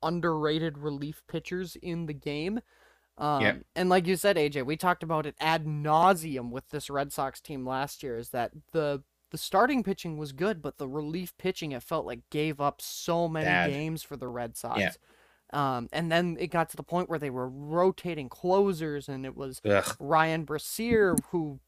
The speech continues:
Speaker 1: had his moments. Matt Barnes just straight up did not work. Um,
Speaker 2: Nope.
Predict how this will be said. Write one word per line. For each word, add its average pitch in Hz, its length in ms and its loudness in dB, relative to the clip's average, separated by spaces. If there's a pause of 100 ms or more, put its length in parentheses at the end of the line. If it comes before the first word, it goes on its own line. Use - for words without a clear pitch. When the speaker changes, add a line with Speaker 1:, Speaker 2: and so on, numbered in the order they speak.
(100)
Speaker 1:
had 160 260 2
his 156 180 -2
moments. 143 440 -6
Matt 156 380 0
Barnes 175 480 4
just - 200 -8
straight 156 320 -2
up 151 200 -2
did 147 200 -4
not 139 300 -2
work. 139 420 -4 (520)
Um, 147 220 2
Speaker 2:
Nope. 110 280 6